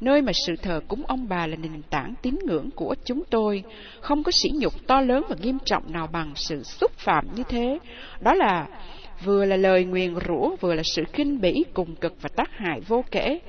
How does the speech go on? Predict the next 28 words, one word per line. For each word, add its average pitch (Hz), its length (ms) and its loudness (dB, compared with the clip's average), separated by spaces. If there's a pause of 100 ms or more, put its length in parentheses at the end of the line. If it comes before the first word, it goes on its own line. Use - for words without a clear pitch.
(300)
Còn 180 200 2
Kissinger 220 760 0 (320)
thì 220 100 -2
mới 254 200 6
chiều 180 380 0
hôm 294 220 -2
qua 277 220 4
đã 180 180 -2
tuyên 269 200 0
bố 254 140 6
một 330 180 -4
câu 233 120 0
ngắn 254 320 -2
gọn 170 240 0
nhưng 240 160 -6
đầy 170 200 2
đủ 131 220 -4
ý 277 120 2
nghĩa: 285 340 0 (560)
"Hoa 294 280 2
Kỳ 185 220 4
chúng 269 140 -4
tôi 294 140 4
ủng 185 220 0
hộ 214 200 2
một 151 160 -6
chính 254 160 -4
phủ - 240 -2